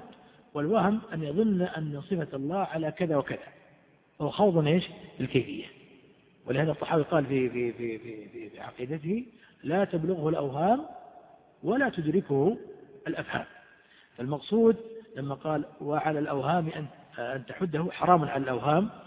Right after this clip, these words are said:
إذن ال-، الوهم هو أن يظن أن صفة الله على كذا وكذا. وابن القيم يعني في، في، في، في المدارج يقول: "الوهم قد يكون وهم،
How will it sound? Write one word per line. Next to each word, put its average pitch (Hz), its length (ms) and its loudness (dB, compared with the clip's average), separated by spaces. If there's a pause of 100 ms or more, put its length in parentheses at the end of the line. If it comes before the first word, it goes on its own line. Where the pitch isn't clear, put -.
(420)
إذن 175 280 0
ال-، - 240 -4
الوهم 190 480 0 (600)
هو 156 140 -2
أن 151 180 -4
يظن 170 360 -2 (140)
أن 127 360 -8 (180)
صفة 147 280 -8
الله 131 340 -8 (300)
على 135 360 -6 (180)
كذا 143 200 -2
وكذا. - 280 -8 (960)
وابن 233 280 -2
القيم 240 380 4 (220)
يعني 170 380 -6
في، 139 220 -6
في، 127 180 -10
في، 117 220 -12 (240)
في - 60 -14
المدارج 131 440 -4
يقول: 185 280 -8
"الوهم 165 340 -4
قد 147 180 -6
يكون 147 200 -6
وهم، 139 300 -4